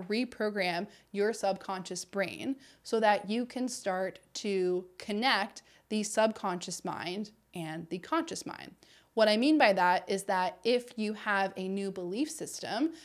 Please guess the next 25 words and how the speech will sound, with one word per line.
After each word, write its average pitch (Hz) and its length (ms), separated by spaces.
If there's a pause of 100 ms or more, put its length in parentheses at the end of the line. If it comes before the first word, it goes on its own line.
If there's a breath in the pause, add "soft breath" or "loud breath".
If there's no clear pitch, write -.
(180 loud breath)
that 214 380
is 220 100
going 214 300
to 202 220
allow 190 340
you 190 240
to 190 240
consciously 254 1200 (260 loud breath)
take 240 360
better 196 320
actions 175 720 (260 soft breath)
in 202 200
your 190 160
career. - 540 (560 soft breath)
In 240 200
my 220 200
coaching 214 360
program, 226 640 (140)
the 190 80
Career 180 220
Clarity 175 240
Booster, 220 640
I 196 260
call 180 320
this 180 380